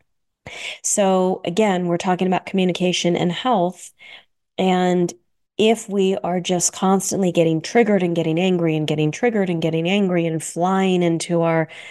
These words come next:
our, our rage, then this is really having a, a negative effect on our body. And specifically, the organs that really get hit with anger is liver and gallbladder.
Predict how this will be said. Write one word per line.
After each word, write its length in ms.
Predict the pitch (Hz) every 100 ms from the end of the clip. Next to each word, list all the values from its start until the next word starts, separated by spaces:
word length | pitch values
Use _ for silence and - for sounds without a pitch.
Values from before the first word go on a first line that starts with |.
| - - _ -
our, 320 | 170 160 160 -
our 180 | 160 170
rage, 800 | 165 196 185 160 165 151 - - _ - _ _
then 320 | 190 180 180 -
this 260 | 196 208
is 200 | 254 233
really 420 | 226 220 226 214 214
having 540 | - 196 190 202 196 -
a, 400 | - 170 165 160 - - -
a 140 | 165
negative 400 | 165 180 180 175
effect 320 | 165 180 170
on 120 | 170 160
our 100 | 160
body. 400 | 156 147 151 127
And 120 | 170
specifically, 920 | - 180 - 214 202 196 - 180 180
the 140 | 170
organs 480 | - 170 170 165 160
that 140 | - -
really 260 | 175 175 170
get 140 | -
hit 460 | - 233 226 - - - - - _ -
with 180 | 180
anger 560 | - 180 175 170 165 165
is 320 | 160 156 151 -
liver 460 | 170 165 160 165 160
and 260 | - 156
gallbladder. 800 | 165 196 202 196 190 185 180 180